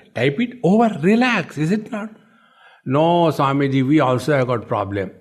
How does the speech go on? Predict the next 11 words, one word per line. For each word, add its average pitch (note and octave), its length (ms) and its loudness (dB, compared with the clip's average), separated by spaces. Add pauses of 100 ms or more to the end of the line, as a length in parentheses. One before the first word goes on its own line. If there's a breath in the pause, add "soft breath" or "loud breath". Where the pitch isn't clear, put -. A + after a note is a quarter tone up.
(120)
I E3+ 80 -4
said, A#3+ 260 -2
"What A3 220 -2
problem G3+ 440 2
can G3+ 220 0
you B3 240 0
have? F#2 260 -6 (960)
Those F#3 200 6
who F3+ 80 4
have F#3 160 4
to F3+ 80 4